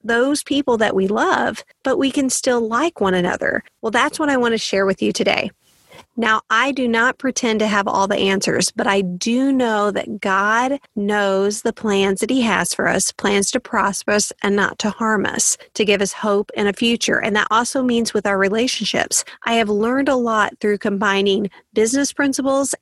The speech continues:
and biblical principles together to be able to not just be successful, but have a fulfilled life. And that's really why I created Be Encouraged Today, is to help other Christians to be able to merge those principles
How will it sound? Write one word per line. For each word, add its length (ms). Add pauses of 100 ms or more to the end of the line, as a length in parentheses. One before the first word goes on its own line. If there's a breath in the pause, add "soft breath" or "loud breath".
and 380 (180)
biblical 460
principles 580
together 600 (320 loud breath)
to 100
be 160
able 140
to 100
not 240
just 260
be 120
successful, 760 (120)
but 120
have 460
a 140
fulfilled 800 (140)
life. 500
And 180
that's 380
really 260
why 300
I 60
created 440
Be 180
Encouraged 460
Today, 460 (160 soft breath)
is 160
to 100
help 460 (160)
other 260
Christians 640
to 100
be 200
able 140
to 100
merge 500
those 300
principles 480